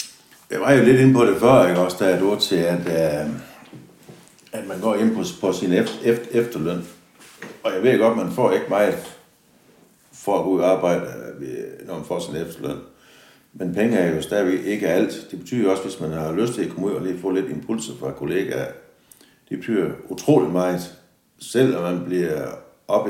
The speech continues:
kommer op i alderen. Det mener jeg er meget vigtigt, at man s-, kommer ud og er sammen med andre mennesker, og får lidt modspil, og, og hvad skal jeg sige, at, øh, impulser, hvordan er det fungerer ude i verden i dag.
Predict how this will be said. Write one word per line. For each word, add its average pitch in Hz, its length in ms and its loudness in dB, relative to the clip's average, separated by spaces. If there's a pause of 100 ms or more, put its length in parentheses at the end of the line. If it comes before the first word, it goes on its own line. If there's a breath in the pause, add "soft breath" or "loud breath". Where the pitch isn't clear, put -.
(120)
kommer 95 200 -2
op 110 120 2
i 95 40 4
alderen. 92 320 0 (1800 loud breath)
Det 117 80 -4
mener 117 200 0
jeg 80 120 -2
er 78 60 -4
meget 92 280 -2
vigtigt, - 340 -2
at 78 120 -12
man 76 200 -10
s-, - 300 -14 (140)
kommer 76 240 -6
ud 98 120 -2
og - 520 -14
er - 40 -16
sammen 95 240 -4
med 82 100 -4
andre 87 200 -4
mennesker, 87 320 -10 (540 loud breath)
og - 60 -12
får 87 320 -6
lidt 82 120 -4
modspil, 87 460 -4
og, 65 340 -12
og - 440 -16 (280)
hvad - 100 -16
skal - 120 -14
jeg - 80 -8
sige, 82 380 -4
at, 71 240 -12
øh, 71 280 -10
impulser, 95 320 -4
hvordan 92 200 -4
er 92 120 0
det 90 80 -6
fungerer 82 300 -6
ude 92 140 -2
i 76 60 -4
verden 87 360 -6
i - 20 -16
dag. 76 180 -12